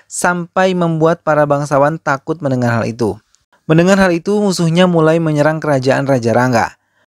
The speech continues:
Mereka pun mampu mengalahkan Raja Rangga karena raja tidak bisa mengendalikan tangan kanannya dengan baik.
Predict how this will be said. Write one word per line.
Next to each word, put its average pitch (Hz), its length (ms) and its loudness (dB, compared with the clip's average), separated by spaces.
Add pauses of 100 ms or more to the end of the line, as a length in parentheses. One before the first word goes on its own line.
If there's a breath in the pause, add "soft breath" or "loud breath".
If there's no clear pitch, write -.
(160)
Mereka 190 320 2
pun 208 160 2
mampu 190 320 0
mengalahkan 170 400 0
Raja 156 320 2
Rangga 135 400 0
karena 135 480 0
raja 127 320 2
tidak 127 320 0
bisa 127 320 0
mengendalikan 131 720 -2
tangan 143 480 -2
kanannya 127 320 -2
dengan 110 240 -2
baik. 127 400 0